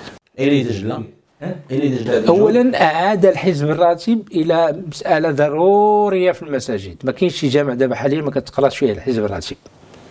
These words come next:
Speaker 2: الأولى، إذن هذا الضرب الأول للوهابية.
Speaker 1: مم.
Speaker 2: اللي قال لك حق راه بدعة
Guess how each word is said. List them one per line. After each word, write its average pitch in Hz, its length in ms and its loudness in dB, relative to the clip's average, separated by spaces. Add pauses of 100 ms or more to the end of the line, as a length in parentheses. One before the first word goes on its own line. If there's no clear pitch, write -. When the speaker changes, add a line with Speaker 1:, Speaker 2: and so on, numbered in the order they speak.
(240)
Speaker 2:
الأولى، 107 320 2
إذن 123 380 2 (280)
هذا 127 260 2
الضرب 156 320 2
الأول 165 400 0
للوهابية. 110 720 -2
Speaker 1:
مم. 101 80 -16 (240)
Speaker 2:
اللي 117 180 2
قال 123 120 2
لك 123 100 -6
حق 127 240 -2
راه 131 200 2
بدعة 123 500 0